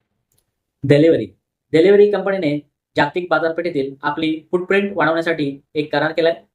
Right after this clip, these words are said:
सोमवारी कंपनीचा शेअर एक पॉइंट ऐंशी टक्क्यांच्या वाढीसह चारशे एकवीस रुपयांच्या पातळीवर बंद झालाय. हजूर मल्टी प्रोजेक्ट्स कंपनी बोर्डाने हजूर मल्टी प्रोजेक्ट्स आणि स्क्वेअर पोर्ट शिपयार्ड यांच्या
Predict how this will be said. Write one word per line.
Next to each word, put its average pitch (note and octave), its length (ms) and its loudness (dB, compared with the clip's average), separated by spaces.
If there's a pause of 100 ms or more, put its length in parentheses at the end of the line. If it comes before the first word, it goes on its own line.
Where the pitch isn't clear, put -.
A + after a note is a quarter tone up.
(260)
सोमवारी D#3+ 360 2
कंपनीचा E3 360 -4
शेअर D#3+ 200 0 (240)
एक F3 200 0
पॉइंट F#3+ 320 -4
ऐंशी D#3+ 260 -6
टक्क्यांच्या F3 560 -4
वाढीसह D3 400 -2
चारशे D#3+ 400 -2
एकवीस F3 320 -6
रुपयांच्या F3+ 280 -4
पातळीवर D#3 260 -2
बंद D3 160 -2
झालाय. D#3 180 -2 (760)
हजूर F#3 320 2
मल्टी D3 240 -2
प्रोजेक्ट्स C3 440 -6 (480)
कंपनी G3 360 2
बोर्डाने F3 420 2 (200)
हजूर E3+ 220 2 (140)
मल्टी D3 280 0
प्रोजेक्ट्स D3+ 460 0 (120)
आणि D#3 340 -2 (200)
स्क्वेअर F#3 320 2
पोर्ट F3+ 180 -2
शिपयार्ड C#3+ 400 -2 (160)
यांच्या D#3 320 0